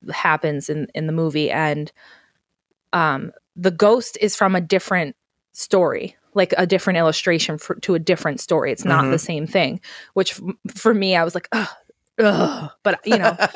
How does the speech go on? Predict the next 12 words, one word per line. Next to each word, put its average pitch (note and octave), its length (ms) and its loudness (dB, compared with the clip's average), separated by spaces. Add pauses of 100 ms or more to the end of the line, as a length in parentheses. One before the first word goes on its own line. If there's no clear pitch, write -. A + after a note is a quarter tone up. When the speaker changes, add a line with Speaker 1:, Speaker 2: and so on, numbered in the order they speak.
Speaker 2:
<laughs> - 280 -8
Speaker 1:
I'm, A3+ 440 4 (280)
I'm G#3 480 0
a G#3+ 80 0
purist, E3+ 580 0
so F3 180 2
I'll E3+ 340 4
have - 240 0
to F#3+ 80 0
let E3+ 180 0
that F#3 180 0
go. D3 280 -4